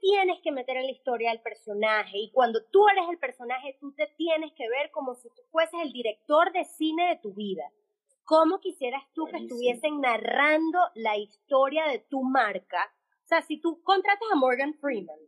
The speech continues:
Speaker 1: así literal, con su vocesota,
Speaker 2: Sí, el
Speaker 1: "One
Speaker 2: dios.
Speaker 1: day,
Speaker 2: <laughs>
Speaker 1: one desire, one man called Luis". ¿Qué viene después de "One, one man called Luis"?
Speaker 2: Claro.
Speaker 1: O sea, un hombre, Luis, que logró qué,
Speaker 2: Correcto.
Speaker 1: que lo motivó qué,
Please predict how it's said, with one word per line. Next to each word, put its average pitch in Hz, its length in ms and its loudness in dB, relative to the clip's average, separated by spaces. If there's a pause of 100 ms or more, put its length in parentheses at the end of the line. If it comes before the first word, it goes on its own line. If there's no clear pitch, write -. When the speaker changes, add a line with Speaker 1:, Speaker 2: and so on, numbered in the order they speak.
(100)
Speaker 1:
así 196 320 -6
literal, 208 440 -2 (160)
con 214 200 0
su 208 180 -2
vocesota, 196 680 0 (200)
Speaker 2:
Sí, - 200 -4
el - 60 6
Speaker 1:
"One - 100 4
Speaker 2:
dios. 240 180 8
Speaker 1:
day, - 220 2 (260)
Speaker 2:
<laughs> 135 460 -2
Speaker 1:
one 185 240 4
desire, 170 840 0 (220)
one 269 380 8
man 202 420 4
called 190 300 0
Luis". 214 720 -6 (320)
¿Qué 277 180 4
viene 330 300 0
después 240 460 -4
de 285 260 0
"One, 220 360 -2 (180)
one 247 340 0
man 226 280 -2
called 196 380 -4
Luis"? - 500 -8 (320)
Speaker 2:
Claro. - 200 6
Speaker 1:
O - 40 0
sea, - 180 4
un 294 140 2
hombre, 311 380 4
Luis, 330 320 -4
que 381 120 2
logró 220 420 -4
qué, 269 220 -4 (800)
Speaker 2:
Correcto. 220 320 4
Speaker 1:
que 262 80 4
lo 262 100 2
motivó 247 680 0
qué, 247 300 -2